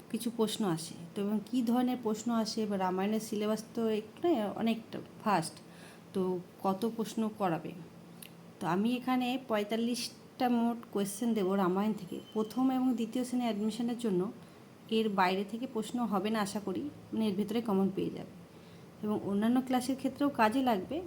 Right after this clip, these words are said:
কিন্তু এর থেকে আরেকটু এক-, বেশি জানতে হবে। তো প্রথম ও দ্বিতীয় শ্রেণীর জন্য এইটুকুই যথেষ্ট। তো চলো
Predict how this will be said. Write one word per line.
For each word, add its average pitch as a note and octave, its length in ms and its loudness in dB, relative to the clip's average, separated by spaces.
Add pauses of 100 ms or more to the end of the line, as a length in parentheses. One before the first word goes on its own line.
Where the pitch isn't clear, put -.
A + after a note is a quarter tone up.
কিন্তু A3 240 0
এর A3 120 0
থেকে A#3 120 0
আরেকটু G#3+ 340 0
এক-, A3+ 200 -2 (460)
বেশি G3 280 2 (160)
জানতে E3 280 6
হবে। - 240 -10 (760)
তো - 40 -6 (120)
প্রথম G#3+ 280 0
ও - 20 2
দ্বিতীয় B3+ 360 0
শ্রেণীর C4+ 280 2
জন্য A#3 220 2 (1500)
এইটুকুই A3+ 320 2
যথেষ্ট। E3+ 460 -2 (680)
তো G#3+ 80 -4
চলো A#3 260 0